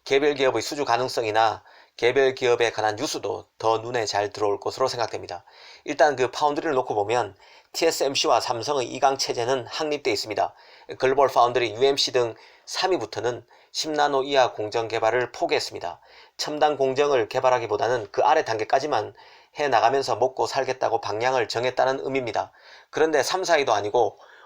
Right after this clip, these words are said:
오 위인 중국의 파운드리 에스엠아이씨가 반기를 들었습니다. 이 삼 등부터는 다 포기한 첨단 공정을 자기는 해 나가겠다고 선언한 것입니다.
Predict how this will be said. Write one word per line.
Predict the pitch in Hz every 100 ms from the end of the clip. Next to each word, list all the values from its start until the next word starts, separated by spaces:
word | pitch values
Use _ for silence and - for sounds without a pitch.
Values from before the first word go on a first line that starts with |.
| -
오 | - 156
위인 | 165 151 110
중국의 | - 165 156 131
파운드리 | - 120 120 117 101
에스엠아이씨가 | - 143 131 117 - 139
반기를 | 107 107 123 123 113
들었습니다. | 127 120 107 90 - - - -
이 |
삼 | 117 160
등부터는 | 160 151 - 127 135
다 | 104 113
포기한 | - 151 139 127
첨단 | - 131 135 131
공정을 | 123 123 151 127 104 - - - -
자기는 | 120 147 131
해 | 143 139
나가겠다고 | 107 104 117 - 139
선언한 | 120 127 123 127
것입니다. | 123 - 101 92